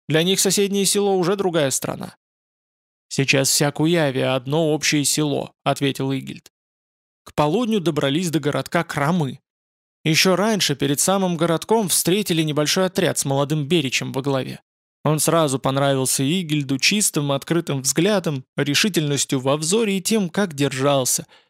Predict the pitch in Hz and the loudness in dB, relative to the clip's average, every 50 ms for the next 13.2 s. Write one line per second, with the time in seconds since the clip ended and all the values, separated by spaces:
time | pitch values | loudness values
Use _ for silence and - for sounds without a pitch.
0 | _ _ _ _ 143 135 - 147 135 - - - 147 170 175 165 156 139 - - | _ _ _ _ -2 0 2 2 0 0 2 2 2 2 2 2 0 -2 -4 -4
1 | - - 135 127 - - 147 147 139 139 139 123 131 175 190 - - 143 139 131 | -6 -8 -10 -10 -6 -4 -2 0 0 0 0 0 0 0 0 0 -2 -2 -2 -2
2 | 123 117 - _ _ _ _ _ _ _ - 160 180 202 208 196 220 185 196 202 | -4 -6 -10 _ _ _ _ _ _ _ 0 2 2 2 2 2 0 0 2 0
3 | 196 180 175 170 156 - 175 160 147 170 156 160 147 160 151 - - 143 131 120 | 0 2 0 0 0 0 0 -2 -2 -2 -2 0 0 0 0 0 -2 -2 -2 -2
4 | - - - - 170 156 _ _ _ _ _ _ _ _ _ _ _ _ _ _ | -4 -6 -6 -10 -14 -16 _ _ _ _ _ _ _ _ _ _ _ _ _ _
5 | _ _ _ _ - 156 147 131 - 139 151 165 165 160 139 - - 147 156 139 | _ _ _ _ -2 -2 -2 0 0 0 2 2 2 0 -2 -2 -2 -2 0 0
6 | 151 143 165 175 156 127 139 131 123 123 - - - - 156 - _ _ _ _ | 0 2 2 0 2 0 -2 -2 -2 -4 -6 -8 -10 -14 -16 -20 _ _ _ _
7 | _ _ _ _ _ _ _ _ _ _ _ _ _ _ _ _ _ 147 151 147 | _ _ _ _ _ _ _ _ _ _ _ _ _ _ _ _ _ 0 2 4
8 | 156 170 185 208 202 - - 185 190 190 196 202 202 180 151 135 131 131 170 170 | 4 4 4 2 2 2 2 2 2 4 2 2 0 0 0 0 0 0 0 0
9 | 147 135 139 - - - - _ _ _ _ _ _ _ _ _ _ _ _ _ | 0 0 -4 -6 -10 -14 -20 _ _ _ _ _ _ _ _ _ _ _ _ _
10 | - 175 208 202 202 196 240 240 196 147 131 131 - - - - _ _ _ _ | 2 2 2 2 0 2 2 2 2 2 0 -6 -8 -10 -12 -18 _ _ _ _
11 | _ - - - 151 139 131 131 127 123 120 123 - - - - - _ _ - | _ -6 0 0 2 2 2 0 -2 -2 -4 -6 -6 -8 -10 -12 -16 _ _ -4
12 | 131 180 214 233 233 220 - - - - 202 160 160 143 165 180 180 170 165 170 | 0 2 2 2 2 0 0 0 0 -2 -2 -2 0 0 2 2 2 2 0 -2
13 | 170 170 156 - | -4 -4 -6 -8